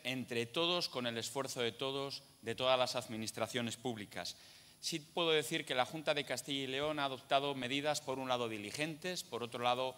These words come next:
sensatas y prudentes, y por otro lado también desde el diálogo y con transparencia. Sabemos que tendremos que tomar más medidas en el futuro desde el ámbito sanitario, desde el ámbito social, desde el ámbito del empleo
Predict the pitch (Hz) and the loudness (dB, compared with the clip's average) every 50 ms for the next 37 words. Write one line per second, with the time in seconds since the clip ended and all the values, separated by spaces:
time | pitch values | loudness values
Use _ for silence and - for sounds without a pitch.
0 | - - - - - - - - 127 113 110 104 - - 147 143 - - 139 117 | -12 -20 -20 -20 -14 -10 -6 -4 -4 -4 -2 0 4 8 8 8 8 8 4 4
1 | 107 104 - - - - - - - 120 113 - - 110 113 113 143 151 151 147 | 4 4 2 -2 -6 -6 -10 -10 -6 -6 -6 -6 -6 -6 -2 0 2 2 0 0
2 | - 180 175 175 - - - - - - - - 131 117 - 113 117 127 139 135 | 0 0 2 2 0 -2 -6 -10 -18 -18 -12 -8 -8 -6 -4 -2 0 0 0 0
3 | 156 139 139 139 139 135 123 131 123 123 127 131 135 139 135 131 127 120 110 110 | 0 4 4 4 4 4 2 2 2 2 2 2 2 2 0 0 0 -2 0 0
4 | 104 104 104 101 110 120 135 135 139 135 131 135 139 143 - - 120 - - 120 | -2 -4 -2 0 4 4 6 6 4 2 2 2 0 0 0 -4 -6 -4 -2 -2
5 | 113 110 - 113 107 107 - - 113 113 123 117 104 - - 95 82 76 - - | -2 -2 0 -2 -2 -2 0 2 4 4 4 2 0 -4 -6 -8 -8 -8 -10 -16
6 | - - - - - - - - - - - 143 143 160 185 196 196 202 - - | -18 -18 -16 -18 -18 -20 -20 -16 -10 0 6 6 8 8 8 6 6 4 4 4
7 | 165 135 147 139 139 147 160 160 165 156 - 160 139 123 143 135 143 156 165 160 | 2 2 2 4 4 4 4 4 2 0 0 -2 -2 0 0 2 4 6 6 6
8 | 160 143 147 147 147 139 147 147 143 135 147 156 147 147 139 - 147 135 131 123 | 6 4 6 6 6 6 4 2 2 2 4 6 6 6 6 4 2 -2 -2 -2
9 | - - 120 117 131 147 135 131 117 120 117 117 110 120 131 135 139 139 139 120 | -4 -6 -8 -4 -2 0 2 2 2 2 0 0 4 4 4 4 6 4 0 0
10 | - 139 131 123 - - 131 117 113 107 104 - 147 147 151 151 156 165 160 147 | 0 -2 0 2 2 2 2 2 2 0 2 8 10 10 12 10 10 6 4 2
11 | 131 117 113 120 127 135 139 139 131 - 127 - - 104 - - 135 139 147 147 | 2 0 2 2 2 2 2 0 -2 -2 -4 -2 -2 -4 -4 0 6 8 8 8
12 | 151 151 139 123 113 110 120 123 127 131 127 131 135 127 120 117 107 107 104 95 | 8 6 2 -2 0 2 2 2 2 0 -4 -2 -2 -2 -2 -2 -2 -4 -6 -6
13 | - 135 135 143 147 147 151 151 | -2 2 4 6 6 6 4 2